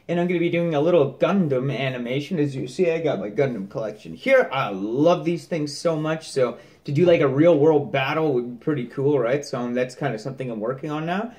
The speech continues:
And this actually brought that to my attention that you guys are looking for this tutorial, 'cause I remember a long time ago somebody asked me about phone footage. So what we're gonna do is boot up After Effects. Just make sure you go get some footage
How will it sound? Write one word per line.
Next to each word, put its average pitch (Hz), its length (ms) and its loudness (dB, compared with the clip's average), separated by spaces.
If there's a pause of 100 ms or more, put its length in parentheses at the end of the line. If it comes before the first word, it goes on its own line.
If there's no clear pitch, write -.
(140)
And 185 100 2
this 180 140 2
actually 185 300 0
brought 151 280 2
that 160 240 0
to 156 80 -2
my 147 140 0
attention 139 480 -4
that 139 160 -6
you 131 80 -8
guys 127 240 2
are 123 40 -2
looking 123 280 -6
for 131 80 -6
this 123 160 -8
tutorial, 208 420 0
'cause - 140 -10
I 135 100 0
remember 143 260 0
a 131 60 2
long 147 240 -2
time 165 220 -8
ago 143 160 2
somebody 139 340 0
asked 131 260 0
me 139 60 -6
about - 260 -4
phone 85 180 -8
footage. - 400 -12
So 151 200 2 (400)
what 151 160 2
we're 160 80 0
gonna 165 180 2
do 185 160 0
is 170 120 -2
boot 156 240 4
up 151 120 4
After 175 320 2
Effects. 190 380 -2
Just 131 220 -12
make 135 160 -4
sure 143 160 -4
you 127 40 -2
go 131 140 0
get 131 220 0
some 131 160 -6
footage 156 420 0